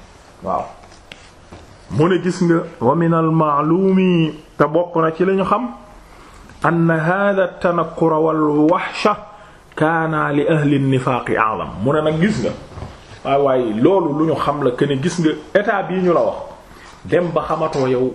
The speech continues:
reconnaître fenn, te pourtant sa dëkk bi nga mës a juddu, fi nga mës a xam nga ne, mur yi nga doon romb ñoom la, garabu baobab yi ma doon romb ñoom laa romb,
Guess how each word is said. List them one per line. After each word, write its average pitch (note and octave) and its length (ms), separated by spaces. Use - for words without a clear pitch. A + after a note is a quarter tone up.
reconnaître E3+ 560
fenn, F3 460
te B2 60
pourtant D#3+ 400
sa E3 120
dëkk F3 260
bi D3 120
nga D#3+ 100
mës E3 200
a E3 100
juddu, C#3+ 260
fi D#3+ 140
nga E3 100
mës D3+ 200
a D#3 40
xam D3 220
nga C3 100
ne, A#2+ 100
mur F3 340
yi E3+ 100
nga E3+ 120
doon E3 180
romb D#3+ 340
ñoom D#3+ 260
la, A2 100
garabu E3 400
baobab E3 840
yi C#3+ 140
ma F3 120
doon E3+ 200
romb E3 300
ñoom E3 200
laa D#3+ 180
romb, D#3 280